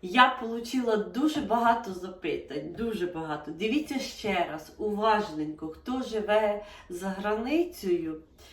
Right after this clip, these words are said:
і не тільки, якщо хтось живе ще в Україні,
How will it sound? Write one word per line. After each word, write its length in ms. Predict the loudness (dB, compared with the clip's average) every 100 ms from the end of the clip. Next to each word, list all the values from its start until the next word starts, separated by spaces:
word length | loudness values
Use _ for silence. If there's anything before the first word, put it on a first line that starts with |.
| -4
і 100 | 0
не 160 | 2 0
тільки, 460 | 0 0 0 -2 -6
якщо 300 | -6 -8 -8
хтось 540 | -8 -6 -4 -4 -6
живе 280 | -2 0 0
ще 420 | -2 -10 -4 -2
в 120 | -2
Україні, 840 | -6 -6 -4 -2 -2 0 -2 -4